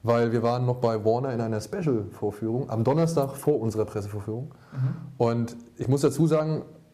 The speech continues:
Speaker 1: ich muss ein bisschen weiter ausholen. Ich, das war ein sch-, ein scheiß anstrengender Tag. Ich war um sechs Uhr morgens bin ich nach Berlin gefahren, um mir den Stromberg-Film anzugucken und danach ein Interview mit Christoph Maria Herbst zu führen. Dann bin ich zurück, war, glaub ich, hier nochmal, hab noch hier irgendwas gemacht, musste noch ein bisschen arbeiten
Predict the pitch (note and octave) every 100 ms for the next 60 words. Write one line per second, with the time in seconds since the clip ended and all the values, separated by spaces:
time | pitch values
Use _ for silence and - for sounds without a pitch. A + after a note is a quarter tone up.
0 | _ - G#2 C3+ C3+ B2+ A2+ A#2+ A#2 G2+
1 | - - - A#2+ - B2+ C3 B2+ - -
2 | B2+ A#2 F#2+ - C#3 C3+ B2+ C3 B2 A#2
3 | A2 G#2 - A#2+ A2+ A#2 B2 B2 - -
4 | A#2+ A2 C3 C3+ C#3 B2 C3+ C3 C3 B2
5 | A#2 B2 E3 E3 E3+ F3+ F3 - - _
6 | - B2 B2 A#2+ A#2 A2 A2 - - C3+
7 | E3+ G3+ - G3+ F#3 F3+ E3+ F3 F3 C#3
8 | C3 C3 C3 B2 C#3 C3 C3 B2+ B2 -
9 | B2+ B2 A#2 A#2 A2+ A2 G#2+ - - G#2
10 | F#2+ - - - - _ A#2+ C#3+ F#3+ F3
11 | - - - C3+ B2+ - B2 D3 A#3 -
12 | - - A#2+ A#2+ B2 A#2 - C#3+ F3+ A#3
13 | A3 A3 E3+ D#3 C3+ A#2+ F#3 F#3 F#3 E3+
14 | D#3+ - C3 F3+ - C3 C3 B2+ B2 B2
15 | G#2+ B2 D#3+ E3+